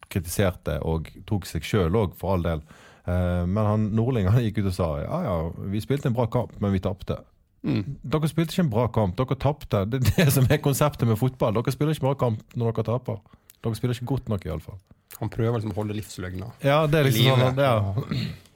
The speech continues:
Speaker 1: Eh, eh,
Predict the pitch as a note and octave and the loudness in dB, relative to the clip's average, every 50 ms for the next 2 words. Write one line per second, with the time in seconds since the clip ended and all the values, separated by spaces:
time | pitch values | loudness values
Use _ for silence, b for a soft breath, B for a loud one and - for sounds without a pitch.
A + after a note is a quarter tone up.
0 | _ _ B B B B B B B B B B B B B B B B B B | _ _ B B B B B B B B B B B B B B B B B B
1 | B B B B B - G2+ A2 A#2 A#2 A#2+ A#2+ B2 A#2+ - - D2+ C#2+ - - | B B B B B 2 4 4 6 6 6 4 4 2 0 -2 -8 -14 -16 -16
2 | F#2 G2 G#2 G2+ F#2+ F#2 F2 F2 F2 E2+ E2 D#2+ D2+ D2+ D2 C#2+ C#2 - | -8 -6 -2 -2 0 0 0 0 0 0 0 0 -2 -2 -2 -4 -4 -6